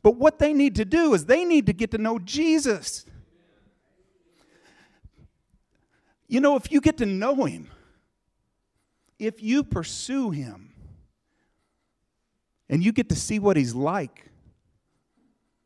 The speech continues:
he is awesome. And the love that he has for you is beyond what you can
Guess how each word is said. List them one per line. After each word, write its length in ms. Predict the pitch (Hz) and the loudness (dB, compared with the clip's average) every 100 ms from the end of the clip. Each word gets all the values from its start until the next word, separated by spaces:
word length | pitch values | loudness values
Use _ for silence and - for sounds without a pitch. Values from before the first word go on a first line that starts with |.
| _ _ _ _ _ _ _ _ _ _ _ _ _ _ _ _ _ - | _ _ _ _ _ _ _ _ _ _ _ _ _ _ _ _ _ -8
he 160 | 175 160 | -6 -6
is 120 | 135 | -10
awesome. 800 | 151 160 151 98 - - - - - - - - - - _ _ _ _ _ _ _ _ _ - | -12 -10 -12 -14 -16 -18 -18 -20 -20 -20 -20 -20 -20 -20 _ _ _ _ _ _ _ _ _ -6
And 220 | 170 160 | -2 0
the 80 | 156 | 0
love 680 | 139 175 220 226 165 131 - - _ _ _ _ - | 0 0 0 0 -2 -6 -12 -16 _ _ _ _ -2
that 140 | 143 | 2
he 160 | 180 170 | 2 2
has 320 | 170 185 165 | 0 0 -2
for 160 | - 147 | -4 -2
you 540 | 143 123 104 - - - _ _ _ _ _ _ _ _ _ - | 0 0 -2 -8 -20 -20 _ _ _ _ _ _ _ _ _ -6
is 140 | 160 | -4
beyond 580 | 147 202 214 220 220 196 | 0 2 4 6 6 8
what 280 | 208 208 196 | 6 6 -6
you 60 | |
can 360 | - 180 143 | -4 -2 -2